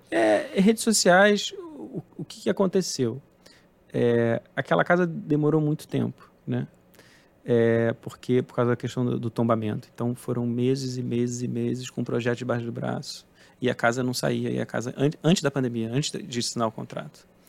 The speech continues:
E aí, em algum momento, eu falei, "Bom, eu não posso ficar aqui parado olhando pro nada", né?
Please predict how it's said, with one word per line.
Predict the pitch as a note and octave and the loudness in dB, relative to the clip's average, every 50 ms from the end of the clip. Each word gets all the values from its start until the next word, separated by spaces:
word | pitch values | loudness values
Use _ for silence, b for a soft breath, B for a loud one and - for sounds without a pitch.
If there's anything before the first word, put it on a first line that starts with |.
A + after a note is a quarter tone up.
| B B B B B B B B _ | B B B B B B B B _
E | C#3 D#3 | 8 8
aí, | E3+ F#3+ | 10 10
em | G#3 | 8
algum | G3 F#3 G3+ | 8 8 6
momento, | G3+ F3+ E3 E3+ F#3 F3+ | 6 6 6 6 4 4
eu | G3 | 2
falei, | F3 F3 E3 | 0 0 2
"Bom, | D#3 C3+ A2 - - - | 2 2 0 -2 -4 -8
eu | - D3 - - - D#4+ | -12 -12 -12 -12 -12 -12
não | C4+ F#3 | -12 2
posso | - F3+ F3+ - | 4 4 4 4
ficar | F#3 - F#3 | 2 0 0
aqui | F3 - F#3+ | 0 0 0
parado | - G3+ - - D3 E3 E3+ E3 | 2 4 6 6 6 4 4 2
olhando | E3 E3 E3 - _ _ _ | -2 -2 -4 -8 _ _ _
pro | - F3+ F3 | -8 -6 -4
nada", | C#3 A2+ G#2+ B2 B2 - C3 - _ _ | -2 -2 -2 -4 -6 -12 -14 -16 _ _
né? | - C#3 E3 F#3+ | -8 -8 -8 -8